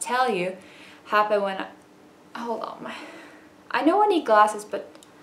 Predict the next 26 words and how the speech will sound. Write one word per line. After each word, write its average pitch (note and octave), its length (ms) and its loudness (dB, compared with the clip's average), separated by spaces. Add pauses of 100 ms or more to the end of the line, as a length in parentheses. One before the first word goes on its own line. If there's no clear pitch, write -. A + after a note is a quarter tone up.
(1040)
they're A#3 160 0
glaring. F#3+ 500 4 (320)
The G#3 80 -10
story C4+ 400 4
that - 320 -2 (300)
I A3 160 4
am A3+ 160 0
about G3 260 2
to - 140 -12
tell F#3+ 280 -4
you F3 140 0
happened F#3 600 -6
when F3 160 -8
I F3 40 -6
was E3+ 280 -8
fifteen B3 640 -2
years F#3 260 0
old. G3+ 400 -2 (380)
It A#3 80 -2
was A3 100 0
a A3 80 -2
summer G#3+ 560 0 (440)
time E3+ 280 -4
and F3 220 -8
every D4 840 2 (380)
fifteen-year-old A#3+ 1400 0